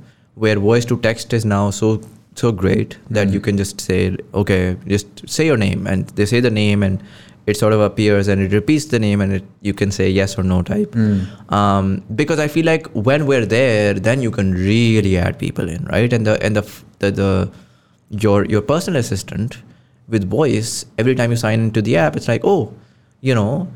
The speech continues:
Speaker 1: you have a lot of money lying around. Would you want to invest?"
Speaker 2: Mm.
Speaker 1: Um, or, or essentially,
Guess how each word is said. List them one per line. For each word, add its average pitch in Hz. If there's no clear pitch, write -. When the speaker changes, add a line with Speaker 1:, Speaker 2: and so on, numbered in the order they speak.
Speaker 1:
you 214
have 262
a 160
lot 113
of 107
money 107
lying 104
around. 98
Would 98
you 139
want 180
to 156
invest?" 95
Speaker 2:
Mm. 90
Speaker 1:
Um, 101
or, 110
or 143
essentially, 202